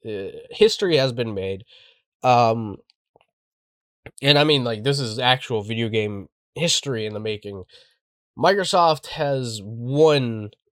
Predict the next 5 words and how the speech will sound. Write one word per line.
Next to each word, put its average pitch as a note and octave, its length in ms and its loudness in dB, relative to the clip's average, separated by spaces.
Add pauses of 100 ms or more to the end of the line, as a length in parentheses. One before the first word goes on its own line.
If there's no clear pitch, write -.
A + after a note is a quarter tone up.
(180)
the, A#2 760 -2 (120)
the B2+ 180 2
right B2+ 400 4
to A2 480 -4
buy A2 540 2